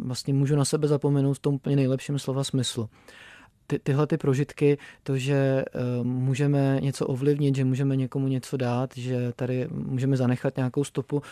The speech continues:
tak to nás může vést k tomu, že vlastně ty věci chceme dělat, že vlastně nás to nějak jako těší a, eh, stane se to takovou jako přirozenou věcí. Ještě ty, eh, jakoby s-,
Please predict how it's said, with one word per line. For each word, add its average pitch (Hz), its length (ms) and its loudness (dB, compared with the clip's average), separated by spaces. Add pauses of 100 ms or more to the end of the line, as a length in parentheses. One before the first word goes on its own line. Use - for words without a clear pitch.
(220)
tak 135 160 -8 (300)
to 147 80 -2
nás 143 240 0
může 143 260 0
vést 135 360 -4
k - 60 -16
tomu, 139 260 0
že 135 160 -2
vlastně 135 360 -8
ty 139 100 -4
věci 139 220 -4
chceme 143 280 0
dělat, 120 280 0
že 123 80 -6
vlastně 127 420 -4
nás 127 280 -2
to 135 100 -6
nějak 127 260 -2
jako 143 180 -6
těší 135 440 -2
a, 127 60 -2
eh, 120 120 -4 (480)
stane 127 260 -2
se 135 140 -6
to 131 100 -6
takovou 127 320 -4
jako 127 180 -6
přirozenou 131 800 -2 (200)
věcí. 123 460 -2 (1080)
Ještě 139 580 -2
ty, 131 440 -2
eh, 143 40 -6 (600)
jakoby 127 340 -6
s-, - 260 -12